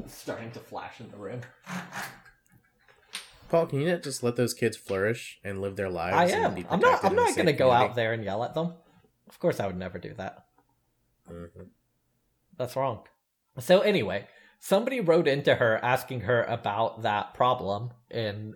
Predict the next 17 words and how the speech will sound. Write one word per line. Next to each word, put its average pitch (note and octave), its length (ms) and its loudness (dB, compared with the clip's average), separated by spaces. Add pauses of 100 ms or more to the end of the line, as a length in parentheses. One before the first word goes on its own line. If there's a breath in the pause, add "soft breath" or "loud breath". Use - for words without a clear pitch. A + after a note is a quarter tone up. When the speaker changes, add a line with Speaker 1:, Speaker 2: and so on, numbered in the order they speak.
Speaker 1:
the, A2 380 -4
uh, G#2 340 -4
in A2+ 160 -6
nineteen C3 340 -6
ninety. G#2 440 -6 (400 soft breath)
So C#3 180 -2
they C3 260 4
wrote C#3+ 280 2
in B2+ 200 0
to B2 100 -4
Missus A2 400 -2 (340)
Von A#2 420 0
Savant, A#2 800 -2 (100)
and G#2+ 340 -4
their D#3 140 0
question F#3+ 600 -4
was, G#2 480 -8